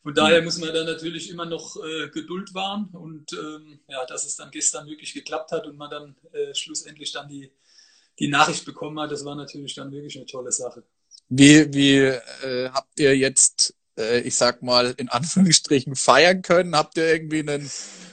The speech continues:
Speaker 2: eine Skype-Konferenz gemacht? Oder ich hab heute von Philipp Licher ein Bild gesehen, irgendwie mit seiner
Speaker 1: Das hab ich
Speaker 2: ganzen
Speaker 1: auch gesehen,
Speaker 2: Mannschaft,
Speaker 1: ja,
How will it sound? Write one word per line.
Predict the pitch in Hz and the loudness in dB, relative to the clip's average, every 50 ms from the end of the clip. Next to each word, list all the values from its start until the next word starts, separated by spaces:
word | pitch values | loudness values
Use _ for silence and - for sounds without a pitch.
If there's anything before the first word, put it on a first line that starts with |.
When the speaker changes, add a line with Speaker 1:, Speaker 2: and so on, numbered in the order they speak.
| - - | -6 2
Speaker 2:
eine | 147 147 147 143 | 4 6 6 8
Skype-Konferenz | - - - - 156 170 190 185 - - 196 190 185 175 196 185 170 180 190 190 185 - | 6 6 8 8 8 8 8 6 2 -4 -4 -4 -4 -4 -6 -4 -4 -4 -6 -6 -8 -8
gemacht? | - 196 180 175 175 180 175 - - 170 | -6 -6 -6 -4 -4 -4 -4 -4 -4 -4
Oder | 151 151 151 | -2 -2 -2
ich | 147 - | -2 -4
hab | 160 - - | -6 -6 -4
heute | 160 165 175 - | -4 -4 -4 -4
von | - 180 170 | -6 -6 -6
Philipp | - - 185 185 175 165 - | -6 -4 -2 -2 -2 -2 -4
Licher | 160 175 196 - 220 196 | -6 -8 -2 0 0 0
ein | 180 170 | 0 0
Bild | - - 190 196 202 - - | 2 4 4 4 4 4 2
gesehen, | - 175 - - 185 190 190 185 180 | 4 6 6 6 6 4 2 2 2
irgendwie | 175 180 180 175 185 165 156 180 180 180 180 175 | 2 0 0 0 -2 -6 -4 -2 2 4 4 4
mit | 170 170 170 - - - | 4 0 -2 -2 0 2
seiner | 175 160 160 | 4 4 6
Speaker 1:
Das | 165 165 | 4 4
hab | 170 151 165 | 4 2 2
ich | 185 | 2
Speaker 2:
ganzen | 185 185 165 156 | 0 0 2 2
Speaker 1:
auch | 160 | 2
gesehen, | 175 190 | 2 2
Speaker 2:
Mannschaft, | 180 - 190 175 165 | 2 2 2 2 2
Speaker 1:
ja, | 160 156 - | 0 -4 -8